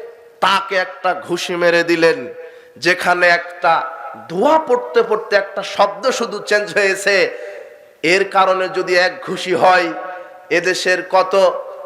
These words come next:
কাঠমোল্লা বেদাতি আছে, যারা শরীয়তের মধ্যে কত বেদাতের ডেলিভারি দিয়েছে, এরা কয় ঘুষি খাবে? হিসাব ছাড়াই। এরা যদি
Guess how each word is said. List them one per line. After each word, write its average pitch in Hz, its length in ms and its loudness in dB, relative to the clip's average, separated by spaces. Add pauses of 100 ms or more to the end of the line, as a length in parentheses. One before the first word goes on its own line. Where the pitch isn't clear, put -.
(140)
কাঠমোল্লা 202 640 2
বেদাতি 214 520 0
আছে, 240 600 4 (480)
যারা 202 280 4
শরীয়তের 196 680 0
মধ্যে 190 420 -4
কত 185 200 0
বেদাতের 185 720 -2
ডেলিভারি 180 460 -2
দিয়েছে, 170 520 0 (380)
এরা 151 200 2
কয় 160 320 2
ঘুষি 165 300 -4
খাবে? 160 560 2 (1200)
হিসাব 180 300 -2 (120)
ছাড়াই। - 300 -6 (1900)
এরা 294 200 0
যদি 294 220 -6